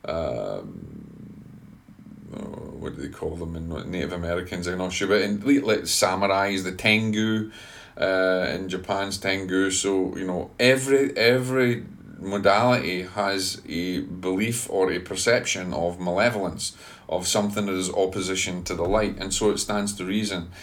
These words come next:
that, that, that it is there. But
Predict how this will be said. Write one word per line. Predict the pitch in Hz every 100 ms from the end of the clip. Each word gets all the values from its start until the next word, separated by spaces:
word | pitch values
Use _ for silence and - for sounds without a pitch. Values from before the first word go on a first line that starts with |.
| - -
that, | - 98 95 -
that, | 92 92 92 92
that | 95
it | 92
is | 98 90 87
there. | 104 107 87 - - - - - -
But | 104 107 101